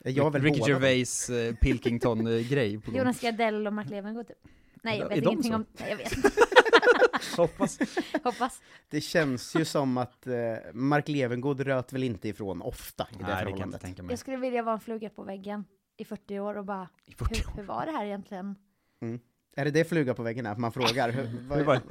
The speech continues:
Speaker 1: hur var
Speaker 2: hur,
Speaker 1: det?
Speaker 2: hur känns det här för dig,
Speaker 3: <laughs> Jag vet
Speaker 2: Mark?
Speaker 3: inte. Jag är verkligen inte ens expert på någonting. Det är därför det är så kul att jag får vara här.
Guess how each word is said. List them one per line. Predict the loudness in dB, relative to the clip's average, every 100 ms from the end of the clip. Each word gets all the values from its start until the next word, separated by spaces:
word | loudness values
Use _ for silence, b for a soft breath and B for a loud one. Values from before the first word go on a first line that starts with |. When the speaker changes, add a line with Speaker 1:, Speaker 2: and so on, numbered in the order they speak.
| -4
Speaker 1:
hur | 6
var | 10
Speaker 2:
hur, | 10
Speaker 1:
det? |
Speaker 2:
hur | 10
känns | 8 8
det | 8
här | 8
för |
dig, | 8 6 4
Speaker 3:
<laughs> | 2 2
Jag | 2
vet | 4 6
Speaker 2:
Mark? | 4 4
Speaker 3:
inte. | -4 -4 -4 -4
Jag | 2 6 8
är | 8 8
verkligen | 4 0 0
inte | -2 -2
ens | -4 -4
expert | -8 -8 -6 -6
på | -4
någonting. | -4 -4 -6 -4 -2 -2 -6 -4
Det |
är | 0
därför | 0 0
det |
är | -4
så | -2
kul | -2
att | -2
jag | -6
får | -8 2
vara | 2
här. | 2